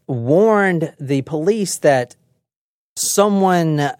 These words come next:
who does these types of acts and has done all this will most likely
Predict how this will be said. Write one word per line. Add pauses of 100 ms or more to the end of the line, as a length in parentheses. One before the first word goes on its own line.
(220)
who
does
these
types
of
acts
and
has
done
all
this
will
most
likely